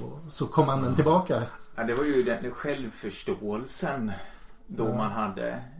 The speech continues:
Speaker 2: i, i, i det här sammanhanget.
Speaker 1: Ja.
Speaker 2: Och man sjöng en sång, "Nu är sälaregnets tid."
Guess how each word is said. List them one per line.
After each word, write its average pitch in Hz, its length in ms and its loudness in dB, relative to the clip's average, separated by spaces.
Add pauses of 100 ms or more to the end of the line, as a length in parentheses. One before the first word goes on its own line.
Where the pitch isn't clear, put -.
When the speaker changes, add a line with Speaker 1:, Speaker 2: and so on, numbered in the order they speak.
(140)
Speaker 2:
i, 113 80 -8
i, 123 340 -8
i 123 80 -8
det 107 80 -8
här 101 160 -6
sammanhanget. 92 760 -10 (120)
Speaker 1:
Ja. 123 360 -2 (140)
Speaker 2:
Och 113 80 -6
man 110 400 -4
sjöng 101 400 -4
en 104 180 -6
sång, 107 420 -6
"Nu 117 260 -4
är 117 260 -6
sälaregnets 113 1500 -6
tid." 110 520 -4